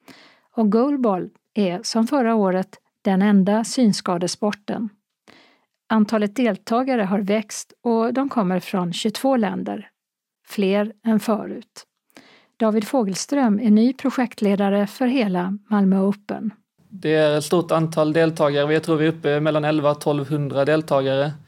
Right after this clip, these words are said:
Speaker 2: Så det kommer vara mycket idrott under den här helgen på alla möjliga nivåer. Det kommer världseliten i biljarden och det kommer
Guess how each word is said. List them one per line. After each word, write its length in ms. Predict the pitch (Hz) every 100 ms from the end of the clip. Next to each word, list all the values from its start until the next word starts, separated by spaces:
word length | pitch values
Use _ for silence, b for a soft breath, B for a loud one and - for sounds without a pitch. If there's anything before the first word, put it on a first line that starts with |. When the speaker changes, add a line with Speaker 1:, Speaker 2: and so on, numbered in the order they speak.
| b b b b
Speaker 2:
Så 180 | - -
det 200 | 165 170
kommer 240 | 165 175 175
vara 360 | 175 175 175 -
mycket 400 | 196 214 202 190
idrott 440 | 196 165 139 143
under 180 | 151 156
den 100 | 160
här 80 | 147
helgen 420 | 151 139 135 143 - -
på 140 | 151
alla 180 | 160 151
möjliga 380 | 151 160 143 131
nivåer. 400 | 151 151 131 143 -
Det 60 |
kommer 420 | - 151 143 135 135 - b b b b b b
världseliten 800 | 170 185 185 175 180 175 180 180
i 80 | 175
biljarden 640 | 185 185 180 165 160 165
och 80 | 170
det 80 |
kommer 440 | 165 175 170 170